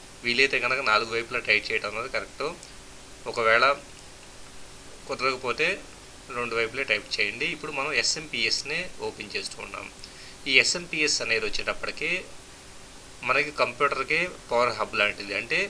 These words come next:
పూర్తిగా కంప్యూటర్ కావాల్సిన పవర్ అంతా మనకి బయట నుంచి కంప్యూటర్లో ఉన్న అన్ని పార్ట్లకి ఎస్ఎంపిఎస్ ద్వారానే వస్తుందన్నమాట. ఈ ఎస్ఎంపిఎస్లో వచ్చేటప్పటికి ఇది ఫైవ్ హండ్రెడ్ వాట్స్ ఉన్న ఎస్ఎంపిఎస్ని వాడుతూ ఉన్నాం. So,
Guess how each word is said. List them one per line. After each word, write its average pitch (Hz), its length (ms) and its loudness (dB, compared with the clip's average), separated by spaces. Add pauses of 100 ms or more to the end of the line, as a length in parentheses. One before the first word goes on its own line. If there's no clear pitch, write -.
(140)
పూర్తిగా 151 400 -2 (100)
కంప్యూటర్ 135 440 0
కావాల్సిన 110 340 2 (120)
పవర్ 110 320 2
అంతా 107 220 -2 (180)
మనకి 110 300 -4 (280)
బయట 117 220 2 (300)
నుంచి 113 300 -2 (600)
కంప్యూటర్లో 131 520 2
ఉన్న 117 160 4
అన్ని 110 240 -2
పార్ట్లకి 113 440 0 (200)
ఎస్ఎంపిఎస్ 117 560 -2
ద్వారానే 104 420 0 (120)
వస్తుందన్నమాట. 98 680 -6 (1800)
ఈ - 20 4 (100)
ఎస్ఎంపిఎస్లో 139 540 4
వచ్చేటప్పటికి 127 540 2 (140)
ఇది 147 140 2 (380)
ఫైవ్ 117 220 4
హండ్రెడ్ 117 320 0
వాట్స్ 110 320 4
ఉన్న 123 120 0 (260)
ఎస్ఎంపిఎస్ని 107 640 -2
వాడుతూ 101 220 -4 (120)
ఉన్నాం. 127 180 -2 (640)
So, 175 100 0